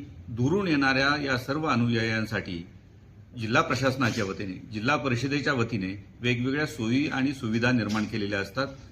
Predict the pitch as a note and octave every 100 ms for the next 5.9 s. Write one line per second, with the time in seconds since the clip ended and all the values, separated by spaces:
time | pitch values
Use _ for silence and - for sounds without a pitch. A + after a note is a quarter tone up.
0 | - A2+ G2+ - C3 C3 C3 B2+ B2+ A#2
1 | A#2 A2+ G#2+ D#3 F#3+ - - - - -
2 | - A2+ D3+ F3+ - - C#3+ C#3+ G2+ G#2
3 | G#2 G#2+ D3 B2 F#2+ D3+ A2 G2+ G#2+ F#2+
4 | F2 F2 - - - - - G#2+ B2 F3
5 | F3+ D#3+ E3 E3 E3 E3 F3 F#3+ -